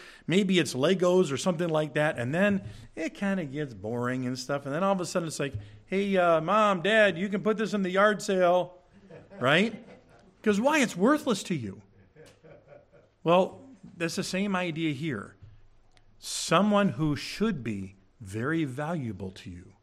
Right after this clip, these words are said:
your parent, you, you don't think anything of. Now, I know our kids here, you're probably thinking to yourself, "Well, what, what are you saying to me for? I,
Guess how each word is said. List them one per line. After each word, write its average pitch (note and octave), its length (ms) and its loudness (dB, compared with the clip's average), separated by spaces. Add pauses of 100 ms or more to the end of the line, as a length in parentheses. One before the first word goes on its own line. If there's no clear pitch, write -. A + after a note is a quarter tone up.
(220)
your G#2 140 -10
parent, D#3 500 -4 (1000)
you, A#2+ 200 -10 (240)
you A#2+ 120 -8
don't C#3 200 -8
think A2 200 -12
anything G2+ 360 -10
of. - 320 -20 (880)
Now, B2 140 6
I D3 80 6
know D#3 360 2 (180)
our A2+ 120 -2
kids G#3 280 -2
here, C3 160 0
you're A#2+ 100 -2
probably B2 240 -2
thinking A#2+ 160 -6
to G2+ 60 -10
yourself, A2+ 180 -8
"Well, F#3+ 80 -8
what, D4 180 -8
what C4+ 100 -12
are - 20 -10
you D#4+ 80 -8
saying C#4+ 240 -12
to A#3 80 -6
me B3+ 140 -6
for? B2+ 200 -4
I, G#3+ 80 -4